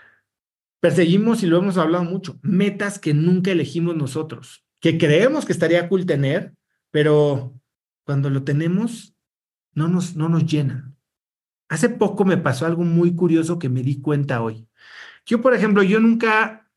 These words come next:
nunca he comprado un, un reloj caro. Tengo amigos a los que les gustan muchísimo los relojes, nunca, o sea, eh, gastan mucha lana y, y los conocen y se los presumen, y obviamente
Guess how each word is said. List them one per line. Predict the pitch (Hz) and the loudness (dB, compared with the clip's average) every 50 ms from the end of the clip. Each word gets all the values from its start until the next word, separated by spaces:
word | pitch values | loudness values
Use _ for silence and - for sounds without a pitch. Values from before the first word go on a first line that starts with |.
| _ _ _ _ | _ _ _ _
nunca | - 165 180 220 240 247 233 247 233 | -4 0 0 2 2 0 0 -2 -2
he | 226 233 | -2 -4
comprado | - 202 180 160 160 165 165 185 180 185 185 185 175 185 202 214 202 - - _ | -2 -2 0 0 0 -2 -2 -2 0 0 0 0 0 -2 -4 -4 -8 -12 -18 _
un, | - 160 160 165 165 165 165 165 165 160 - - - | -6 -2 2 2 4 4 4 4 2 0 -2 -6 -4
un | 170 175 175 | -4 -2 0
reloj | 185 180 185 185 180 - - - | 0 0 0 0 -2 -6 -10 -12
caro. | 277 294 262 - - _ _ _ | -12 -12 -12 -14 -16 _ _ _
Tengo | - 175 180 180 | -2 2 4 4
amigos | 180 175 190 190 190 185 190 196 185 185 - - | 4 4 4 6 4 4 4 2 0 -4 -10 -12
a | 160 139 143 | -10 -6 -2
los | 147 139 131 131 | -2 -2 -2 0
que | 131 143 | 0 0
les | 127 127 123 | 0 0 2
gustan | 131 160 175 170 180 170 165 | 2 0 0 0 2 2 2
muchísimo | 156 151 - 170 147 160 170 156 143 | 2 2 0 -2 -4 -4 -2 0 0
los | 131 127 123 127 | 0 0 0 -2
relojes, | 123 127 156 208 226 240 240 - - 220 214 214 220 208 214 - - _ - - - - - _ | 0 0 0 0 0 0 -2 -2 -2 0 0 0 -2 -2 -6 -10 -16 _ -20 -20 -20 -20 -20 _
nunca, | _ 147 151 165 170 165 165 175 180 170 165 165 160 160 160 135 | _ 2 2 2 2 2 2 2 2 4 4 4 2 0 -2 -2
o | 127 | -2
sea, | - 143 127 120 127 | -2 -2 -2 -2 -4
eh, | 147 147 - 151 139 135 139 123 135 151 | -8 -10 -8 -6 -4 -2 -2 0 0 0
gastan | 139 143 156 151 156 151 151 151 | 0 0 0 0 0 0 0 0
mucha | 147 135 - 143 | 0 0 0 0
lana | 147 170 190 196 196 196 196 196 190 190 190 180 185 - - _ _ _ | 0 2 2 2 2 2 4 4 4 2 2 0 -4 -8 -14 _ _ _
y, | 131 135 135 135 | -2 2 2 2
y | 131 135 139 139 135 123 | 2 0 -2 -2 -2 0
los | 123 123 120 123 | 0 0 0 0
conocen | 123 139 131 143 160 185 196 202 208 202 196 190 180 | -2 -4 -4 -2 0 0 2 2 0 0 0 2 2
y | 170 | 2
se | 139 135 | 0 0
los | 120 113 113 | -4 -6 -8
presumen, | - 143 131 123 - 214 226 233 226 226 226 220 185 | -8 -8 -8 -6 -2 2 2 4 6 6 4 4 4
y | 160 | 4
obviamente | 156 156 156 151 151 156 151 147 165 160 135 127 | 2 2 2 2 2 0 0 2 2 0 0 -2